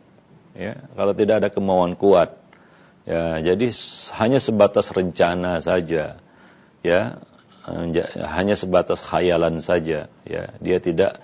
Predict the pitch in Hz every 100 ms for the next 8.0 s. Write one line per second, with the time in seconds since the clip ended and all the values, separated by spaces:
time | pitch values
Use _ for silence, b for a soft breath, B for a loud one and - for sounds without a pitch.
0 | B B - 98 104 104 123 - 139 120
1 | 90 - 95 101 101 101 - 135 131 117
2 | 98 85 80 80 85 80 76 73 73 -
3 | 95 120 - 92 85 87 87 78 87 -
4 | - 78 80 73 69 67 - - 67 -
5 | - B B B B 101 95 113 110 127
6 | 139 131 107 113 107 107 104 101 90 110
7 | 104 92 92 90 95 92 98 92 90